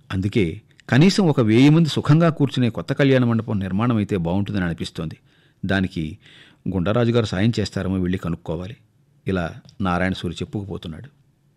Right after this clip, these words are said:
వేదాచార్యుడంతా విని, "సూరిగారు, ఇంతకు నేను ఒక పని మీద వచ్చాను తమరి దగ్గరికి," అన్నాడు. నారాయణ సూరి నవ్వి, "చెప్పరే మరి, ఏం కావాలో అడగండి," అన్నాడు. "ఉహుం, నాకేం వద్దండి,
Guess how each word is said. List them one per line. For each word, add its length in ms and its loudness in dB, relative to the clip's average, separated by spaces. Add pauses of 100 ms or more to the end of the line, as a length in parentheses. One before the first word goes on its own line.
(680)
వేదాచార్యుడంతా 840 0
విని, 300 -2 (580)
"సూరిగారు, 680 0 (840)
ఇంతకు 600 2 (220)
నేను 200 6
ఒక 100 -2
పని 200 -4
మీద 160 2
వచ్చాను 260 -2
తమరి 240 -2
దగ్గరికి," 400 -8 (320)
అన్నాడు. 280 -4 (640)
నారాయణ 320 0
సూరి 220 -6
నవ్వి, 320 -6 (920)
"చెప్పరే 260 4
మరి, 320 6 (200)
ఏం 180 -2
కావాలో 260 2
అడగండి," 500 4 (240)
అన్నాడు. 300 -6 (580)
"ఉహుం, 360 4
నాకేం 520 4
వద్దండి, 400 2